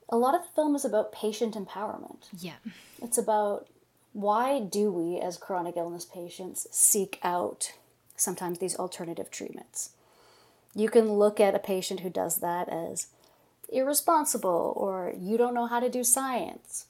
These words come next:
Speaker 1: but you also have to be sympathetic to where that patient is coming from.
Speaker 2: Yeah.
Speaker 1: The kinds of help that they've received so far that's not necessarily working for them.
Speaker 2: Yeah. 'Cause I don't know if I would be correct in assuming this, but F M T doesn't scream,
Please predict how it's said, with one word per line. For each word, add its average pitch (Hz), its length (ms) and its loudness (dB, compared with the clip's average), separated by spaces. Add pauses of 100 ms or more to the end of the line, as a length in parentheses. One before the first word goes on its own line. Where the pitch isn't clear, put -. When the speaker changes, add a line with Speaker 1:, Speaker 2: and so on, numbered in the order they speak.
Speaker 1:
but - 280 -4 (400)
you 240 120 -8
also 302 220 -4
have 311 80 -12
to 247 60 -10
be 226 100 -2
sympathetic 185 840 -6
to - 300 -4 (560)
where 202 180 2
that 208 160 6
patient 185 360 -4
is - 120 0
coming - 280 -8
from. - 300 -10 (380)
Speaker 2:
Yeah. 180 300 -10
Speaker 1:
The 202 80 -10
kinds 190 260 2
of 185 120 -4
help - 380 -2
that 202 100 -12
they've 185 200 2
received 180 380 0
so 175 200 0
far 160 280 -4
that's - 240 -8
not 175 300 -4
necessarily 170 540 -4
working - 400 -10
for - 220 -10
them. - 260 -14 (260)
Speaker 2:
Yeah. 180 520 -8 (500)
'Cause 269 260 -2
I 254 80 -2
don't 269 180 0
know 233 140 2
if 202 100 -6
I 185 120 -2
would 180 120 -4
be 170 160 -6
correct - 360 -8
in 185 100 -10
assuming 185 440 -8
this, - 180 -12
but 170 240 -6 (320)
F 240 180 -4
M 214 240 2
T 196 260 -2
doesn't 185 380 -6
scream, 160 600 -6